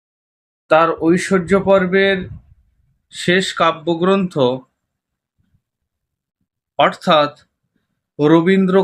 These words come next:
কাব্যধারা দ্বিতীয় পর্বে চৈতালি কাব্যগ্রন্থটি প্রকাশিত হয়। একেবারে শেষের দিকে প্রকাশিত হয় বলে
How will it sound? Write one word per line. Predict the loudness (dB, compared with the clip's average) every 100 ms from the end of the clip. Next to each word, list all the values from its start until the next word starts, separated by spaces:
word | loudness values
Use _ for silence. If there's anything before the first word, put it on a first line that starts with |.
| 2
কাব্যধারা | -2 0 -4 -2 0 2 2 -2
দ্বিতীয় | -14 -6 0 0
পর্বে | 2 0 0 -2 -4 -8 _ _ _ _ _ _ -2
চৈতালি | 2 2 2 0 0 0
কাব্যগ্রন্থটি | -2 0 -4 -2 -2 0 -4 -2 -4 -4
প্রকাশিত | -4 -4 -4 -2
হয়। | 0 0 -2 -14 -20 _ _ _ _ _ _ _ _ _ _ _ _ _ _ _ _ _ _ _ _ _ _ -4
একেবারে | -4 -2 2 2 2 0 -2 -4
শেষের | -4 -2 -2 -4
দিকে | -4 -4 2 4 4 2 0 -6
প্রকাশিত | -4 -2 -2 -2 -2
হয় | 0 2 2
বলে | 2 0 0